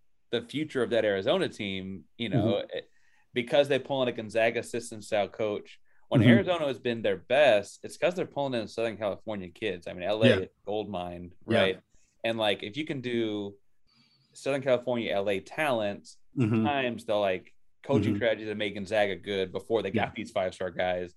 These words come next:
Speaker 2: Yeah.
Speaker 1: you could be re-, building a real, real power there. You mentioned
Speaker 2: Mm-hmm.
Speaker 1: barn burner. I, I double-checked the stats. I was clicking around just now. Those are the
Speaker 2: Mm-hmm.
Speaker 1: two fastest playing teams in terms
Speaker 2: Yep.
Speaker 1: of possessions per game in <laughs> college basketball.
Speaker 2: Yep.
Speaker 1: Like, it would be fast, fast. It'd be
Speaker 2: Yeah.
Speaker 1: a lot of fun, frankly, as a
Speaker 2: Yeah.
Speaker 1: guy watching the game with
Speaker 2: Yeah.
Speaker 1: no interest.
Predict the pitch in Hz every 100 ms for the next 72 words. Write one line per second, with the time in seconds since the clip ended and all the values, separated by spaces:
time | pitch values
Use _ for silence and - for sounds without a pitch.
0 | - 117 104 95 - - 139 147 120 113
1 | 113 - 113 104 95 92 - 92 90 117
2 | 110 98 - - - - 110 117 95 117
3 | 117 107 98 92 - - - 143 156 131
4 | 113 120 120 120 110 107 - 107 - 113
5 | 104 _ 123 120 107 117 113 110 110 107
6 | 95 101 - 104 101 101 101 101 95 _
7 | _ 127 147 156 151 - 139 117 117 117
8 | - - - 113 101 - 104 95 92 117
9 | 107 101 98 101 107 98 104 101 104 98
10 | 113 156 - - 262 254 269 247 - 208
11 | - 147 135 117 - - 156 175 156 131
12 | 120 147 120 113 - 131 107 104 - -
13 | 123 107 - 117 104 131 101 92 95 104
14 | 98 95 95 104 101 101 107 98 95 95
15 | 107 101 95 110 101 101 104 107 110 98
16 | 90 -